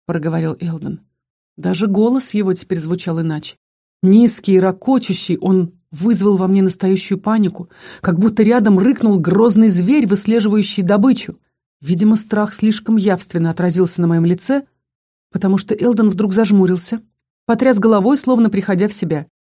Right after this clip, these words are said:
И тень под его ногами начала быстро уменьшаться в размерах, а затем и вовсе исчезла.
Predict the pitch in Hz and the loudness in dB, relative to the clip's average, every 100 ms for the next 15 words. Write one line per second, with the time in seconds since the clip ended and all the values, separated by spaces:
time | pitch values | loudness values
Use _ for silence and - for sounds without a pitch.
0 | - 269 269 339 262 214 196 208 233 233 | 2 4 4 4 4 4 2 2 2 2
1 | 240 330 262 247 240 226 220 392 - 339 | 2 4 4 2 0 0 4 2 2 2
2 | 311 294 302 294 254 262 208 208 190 - | 4 4 0 -2 0 0 2 2 0 -2
3 | - 220 220 277 247 233 - 208 - 175 | -2 -2 2 2 2 0 -2 -4 -2 -4
4 | 160 156 | -4 -6